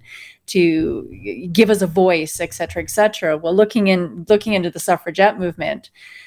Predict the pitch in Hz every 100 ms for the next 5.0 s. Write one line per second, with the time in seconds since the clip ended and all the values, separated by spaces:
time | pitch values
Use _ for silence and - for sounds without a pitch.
0 | - _ _ _ - 185 170 170 165 151
1 | - _ _ - - - 190 196 202 185
2 | 190 180 - 190 175 165 156 - _ 202
3 | 180 160 180 175 175 170 165 156 - 190
4 | - 165 156 160 - 185 170 160 151 -